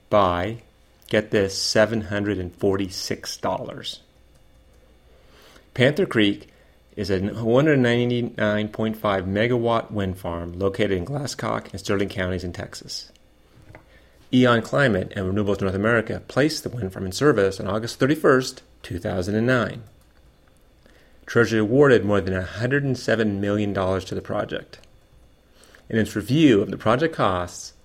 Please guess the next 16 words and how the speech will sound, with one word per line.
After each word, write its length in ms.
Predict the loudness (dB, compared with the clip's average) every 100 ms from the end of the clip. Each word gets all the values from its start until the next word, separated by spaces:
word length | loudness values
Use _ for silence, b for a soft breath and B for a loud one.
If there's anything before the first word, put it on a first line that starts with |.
| b b -6
O 140 | 2 4
I 80 |
G 160 | 4 2
found 360 | 2 2 2 0
that 140 | 0
Eon 460 | 0 0 -2 -6 -10 -14
had 140 | -10 -8
included 460 | -6 -2 -2 -2
costs 400 | -2 0 0 -2
related 380 | -2 0 0 -2
to 260 | -4 -6 -8 -6
window 360 | 0 2 2
blinds 460 | 0 -4 -6 -4 -2
in 80 | -2
its 120 | 0
application. 640 | -2 -4 -8 -8 -10 -14